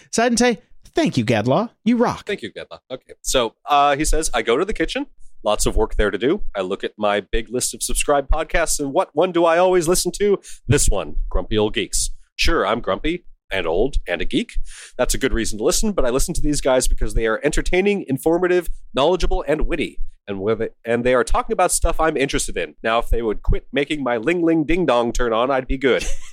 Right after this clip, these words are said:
Speaker 2: Listening now while cleaning the macaw cage.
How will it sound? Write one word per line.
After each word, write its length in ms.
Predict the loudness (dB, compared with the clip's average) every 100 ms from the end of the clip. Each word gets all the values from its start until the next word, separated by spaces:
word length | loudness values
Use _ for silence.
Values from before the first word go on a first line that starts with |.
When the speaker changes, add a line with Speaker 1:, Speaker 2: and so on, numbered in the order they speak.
| -10 -4 -2 -2 -4 -2 -4 -2 -2 -4 -6 -4 -6 -6 -10 -8 -8 -8 _ -8 -4
Speaker 2:
Listening 440 | 0 0 2 2
now 240 | 4 4 4
while 200 | 4 2
cleaning 360 | 0 0 2 2
the 40 |
macaw 360 | 2 2 0 0
cage. 560 | -6 -10 -8 -4 0